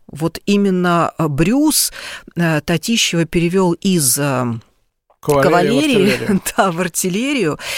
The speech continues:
Speaker 1: и, э, в, изучением, постановкой артиллерийского дела занимался. Э, при нём Василий Никитич Татищев, э, и в действующей армии, и в Берг-коллегии, которой Брюс руководил.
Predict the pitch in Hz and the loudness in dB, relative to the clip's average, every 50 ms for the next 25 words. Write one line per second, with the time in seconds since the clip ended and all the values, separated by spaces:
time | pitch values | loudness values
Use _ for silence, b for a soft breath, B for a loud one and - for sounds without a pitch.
0 | B B B B B - - 185 196 202 208 196 185 - - 170 170 170 165 160 | B B B B B -4 -2 0 2 2 2 2 2 0 0 0 2 2 2 2
1 | 160 160 156 156 147 147 156 160 156 151 156 156 151 135 - _ - 240 240 294 | 2 2 0 0 -2 -2 -2 -2 -2 -2 -2 -4 -6 -8 -6 _ -2 0 0 0
2 | 277 - - - 208 185 165 165 156 147 - 233 214 - - - 214 220 240 240 | 0 -2 0 0 2 2 2 0 -2 0 0 0 0 0 0 0 0 0 0 -2
3 | 214 - - 196 180 175 - - 180 175 175 180 170 - - - 160 160 151 147 | -2 -2 -4 -4 -4 -4 -4 -4 -4 -2 -2 -2 -4 -4 -4 -4 -4 -2 -2 0
4 | 170 180 156 127 123 127 127 127 123 117 110 113 - - - - - - - - | 0 0 0 0 -2 -4 -6 -6 -6 -6 -6 -6 -8 -8 -8 -10 -10 -10 -10 -14
5 | _ _ B B B B B B B B B B - - 160 156 151 147 147 143 | _ _ B B B B B B B B B B -6 -2 -2 0 0 0 -2 -2
6 | - - 156 156 156 147 139 139 160 156 - 160 156 156 156 147 - - 143 - | -2 -2 -2 0 0 0 0 -2 -2 -2 0 0 0 0 0 -2 -2 -4 -4 -4
7 | - - - 170 170 - 285 320 359 - - - 151 139 - B B B B B | -4 -2 -2 -2 -2 0 0 0 2 2 2 0 0 -2 -4 B B B B B
8 | B B B - - - - 170 170 165 165 160 156 151 147 147 147 147 143 143 | B B B -18 -14 -6 -2 0 2 2 2 2 2 2 2 2 2 2 0 -2
9 | - - - - 180 180 175 175 165 - - 151 139 131 143 135 214 262 294 277 | -4 -6 -4 -2 0 2 2 2 2 0 -2 -4 -6 -6 -4 -2 0 0 0 0
10 | - - 254 247 226 - - 226 214 214 208 202 196 185 180 175 175 165 156 143 | -2 0 -2 0 0 0 0 0 0 0 0 0 0 0 0 0 0 0 -2 -2
11 | - - _ - 175 180 180 170 170 147 135 135 156 160 151 139 151 143 170 180 | -6 -8 _ -4 -2 0 0 0 0 -2 -2 -2 0 2 2 2 2 2 2 0
12 | 156 143 - - - 143 151 180 240 277 240 247 254 240 - - 220 - - 214 | 0 0 -2 -4 -2 0 0 0 0 0 0 0 -2 -2 -2 -4 -4 -2 -2 0
13 | 214 208 190 175 202 202 190 180 - 180 170 - - 180 180 175 175 160 151 165 | 0 0 0 0 0 0 0 -2 -2 -4 -4 -2 -2 0 0 0 0 -2 -2 -2
14 | 165 160 156 156 | -2 -2 -2 -4